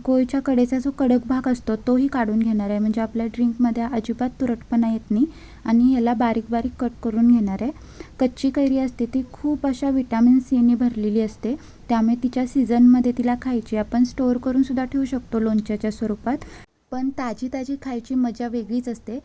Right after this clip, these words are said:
त्यामुळे याचे भरपूर सारे पदार्थ बनवा, तुम्ही खा, घरातल्यांना खायला द्या. त्यातीलच हा एक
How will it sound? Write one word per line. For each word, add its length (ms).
त्यामुळे 400
याचे 280
भरपूर 440
सारे 280
पदार्थ 480
बनवा, 420
तुम्ही 320
खा, 180
घरातल्यांना 680
खायला 320
द्या. 160
त्यातीलच 540
हा 240
एक 100